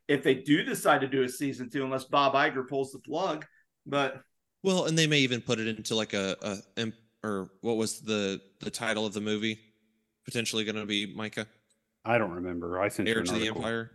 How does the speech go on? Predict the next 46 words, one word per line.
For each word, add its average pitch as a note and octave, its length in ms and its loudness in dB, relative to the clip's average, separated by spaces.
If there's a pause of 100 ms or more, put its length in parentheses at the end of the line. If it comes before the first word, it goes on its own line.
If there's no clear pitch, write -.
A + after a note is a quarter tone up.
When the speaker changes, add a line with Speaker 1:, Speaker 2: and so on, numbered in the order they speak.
Speaker 3:
Yeah, A2+ 360 6
yeah, G2 180 2
yeah. D#2+ 220 0 (1080)
Speaker 2:
Yeah, B2 200 2
they, C#3 160 2
Speaker 3:
Apparently E3+ 340 10
Speaker 2:
they're - 0 -
gonna B2+ 40 2
do C3 80 4
Speaker 1:
Against - 140 4
the - 40 2
Speaker 2:
a - 60 2
Speaker 1:
Machine, D#3 520 -2 (600)
the C3+ 100 -6
Evil C3+ 200 -2
Empire. C3+ 400 -6 (140)
Speaker 3:
A-, - 60 4
apparently E3+ 420 8
Dave D#3 200 8
Filoni's C#3 320 8
supposed - 180 -2
to A#2 60 -4
get A#2+ 100 6
his G#2+ 120 2
own A2 200 6
little G#2 140 0
movie G2 320 0
off F#2+ 160 2
to G2+ 100 -8
the F2+ 140 -4
side G2 340 8
that's F2 220 -4
not G#2 160 2
even F#2 160 0
gonna, F2 380 0 (480)
it, - 600 -14
it's - 220 -10
supposed A2 340 0
to, G#2+ 80 0
like, F#2 280 0 (180)
be A2+ 120 2
a G2+ 60 2
culmination G#2+ 640 2
of F2+ 340 -6 (120)
Boba A2 260 6
Fett, G#2+ 460 4